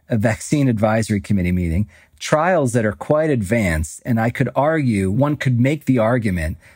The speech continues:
that it could fit the bar for an emergency use authorization.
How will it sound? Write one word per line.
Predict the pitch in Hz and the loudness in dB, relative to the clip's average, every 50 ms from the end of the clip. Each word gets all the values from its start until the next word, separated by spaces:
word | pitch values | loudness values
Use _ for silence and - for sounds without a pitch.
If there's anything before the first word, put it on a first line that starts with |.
| _ _ - | _ _ 0
that | 123 113 | 0 0
it | 113 110 - | 0 -2 -2
could | - - 143 135 120 | 0 0 0 0 -2
fit | - - 135 127 - - | -2 -2 -2 -2 -2 -2
the | 107 | -2
bar | 95 117 113 110 101 95 90 82 | 0 0 0 0 0 0 -2 -4
for | - - 110 | -4 -4 -2
an | 101 101 | 0 0
emergency | 98 101 107 107 107 104 - 101 | 0 0 0 0 -2 -2 -2 0
use | 101 131 - - - | 0 0 0 0 0
authorization. | - 90 85 - 92 87 82 85 73 73 - - 71 76 92 | 0 0 0 -2 -4 -4 -4 -4 -4 -6 -6 -6 -4 -4 -4